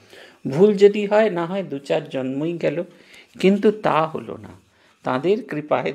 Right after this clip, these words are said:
দেখিস হাউয়ের মতো কোথায় উঠে যাবি। ওই রকম করে আলগা করে জীবন কাটাস না। লেদাড়ি হলে সাধন ভজন হবে না। যেটুকু করবি, ষোলো আনা মন দিয়ে করবি। এই হলো কাজের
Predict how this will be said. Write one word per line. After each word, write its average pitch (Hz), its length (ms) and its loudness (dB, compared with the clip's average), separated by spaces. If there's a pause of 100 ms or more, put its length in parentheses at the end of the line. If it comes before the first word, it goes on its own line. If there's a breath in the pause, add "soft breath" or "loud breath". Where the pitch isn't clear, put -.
দেখিস 175 420 -8
হাউয়ের 156 560 -2
মতো 135 280 -8
কোথায় 156 480 -4
উঠে - 240 -10
যাবি। 110 320 -10 (640 soft breath)
ওই 147 160 2
রকম 165 360 -2
করে 165 400 -4
আলগা 127 800 -2 (400)
করে 156 440 -2 (140)
জীবন 123 340 -4
কাটাস - 600 -10
না। 143 220 -6 (600 loud breath)
লেদাড়ি 160 540 4
হলে 151 300 -6 (120)
সাধন 127 460 -6
ভজন 131 280 -12
হবে - 380 -6
না। - 180 -12 (540 soft breath)
যেটুকু 165 420 -2
করবি, 175 360 0
ষোলো 123 360 0
আনা 117 240 -2
মন 147 340 0
দিয়ে 120 160 -2
করবি। 101 440 -6 (440 loud breath)
এই 170 160 2
হলো - 460 -6 (300 loud breath)
কাজের 117 400 0